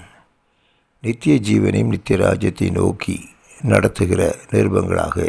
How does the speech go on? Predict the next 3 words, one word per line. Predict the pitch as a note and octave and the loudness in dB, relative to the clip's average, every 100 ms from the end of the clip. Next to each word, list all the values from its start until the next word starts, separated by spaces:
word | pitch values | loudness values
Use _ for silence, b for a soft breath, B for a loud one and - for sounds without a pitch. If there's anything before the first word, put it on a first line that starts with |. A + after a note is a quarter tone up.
| - | -4
இருக்கிறது. | F2+ E2+ - - - - b b b _ _ _ _ _ b b b b b _ | -6 -6 -6 -8 -10 -14 b b b _ _ _ _ _ b b b b b _
அதில் | A2 A2+ A#2 G#2 | -8 -4 0 4
மாம்சத்தையும் | A#2 C#3+ - B2+ - A2 G#2+ G2+ | 4 4 2 -2 0 2 2 2